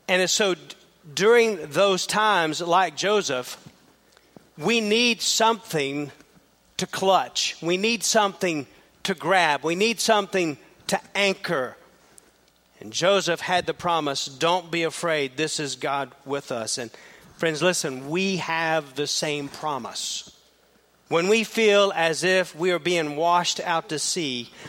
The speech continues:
I've got good news for you today. We have an anchor.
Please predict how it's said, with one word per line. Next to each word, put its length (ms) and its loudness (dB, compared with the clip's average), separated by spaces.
I've 160 0
got 260 0
good 160 -4
news 300 -4
for 200 -6
you 80 -10
today. 420 -8
We 160 -4
have 640 -6
an 240 -8
anchor. 420 -12